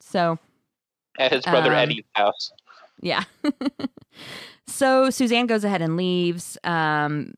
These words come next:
Speaker 1: the Wakefields come back from boozing,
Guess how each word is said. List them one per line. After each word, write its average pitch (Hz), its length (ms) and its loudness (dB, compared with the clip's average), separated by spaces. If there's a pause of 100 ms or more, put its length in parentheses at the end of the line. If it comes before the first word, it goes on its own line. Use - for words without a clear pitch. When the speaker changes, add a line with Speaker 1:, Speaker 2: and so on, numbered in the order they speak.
Speaker 1:
the 185 140 2
Wakefields 190 720 0
come 175 160 0
back 170 320 -2
from 160 320 0
boozing, 165 760 -2